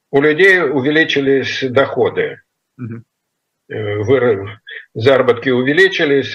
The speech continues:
Speaker 1: э, идут социальные выплаты, э, там, э, военная промышленность или связанные с этим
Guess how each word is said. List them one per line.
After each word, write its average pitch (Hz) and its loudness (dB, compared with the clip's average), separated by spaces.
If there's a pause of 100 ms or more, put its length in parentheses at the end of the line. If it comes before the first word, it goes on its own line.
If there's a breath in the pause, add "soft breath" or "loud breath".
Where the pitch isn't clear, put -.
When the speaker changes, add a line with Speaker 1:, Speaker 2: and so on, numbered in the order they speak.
(140)
Speaker 1:
э, 120 2 (340 loud breath)
идут 135 2
социальные 120 0
выплаты, 156 2
э, 113 2
там, 98 -6 (1120 loud breath)
э, 98 -2 (1300 loud breath)
военная 127 2
промышленность 131 0
или 110 0
связанные 107 -2
с - -12
этим 98 -2